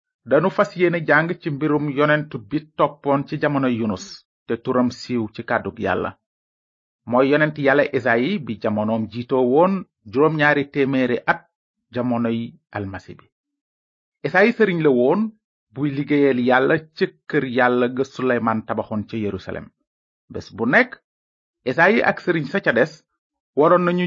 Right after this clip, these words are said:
jébbal Yàlla saraxi mala ci rendikaay ba, ngir misaal deretu almasi bi naroon a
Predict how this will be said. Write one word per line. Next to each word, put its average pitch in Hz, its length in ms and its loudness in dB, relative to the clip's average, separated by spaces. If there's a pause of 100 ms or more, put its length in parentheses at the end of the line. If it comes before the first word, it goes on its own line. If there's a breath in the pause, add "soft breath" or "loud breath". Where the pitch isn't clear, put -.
jébbal 160 320 0
Yàlla 139 420 4
saraxi 135 440 -2
mala 110 300 2 (440)
ci - 100 -6
rendikaay 107 500 -2
ba, 85 160 -12 (680)
ngir 107 260 -6
misaal 135 460 0
deretu 113 420 -2
almasi 101 460 -4
bi 123 140 -6
naroon 131 400 2
a 113 80 0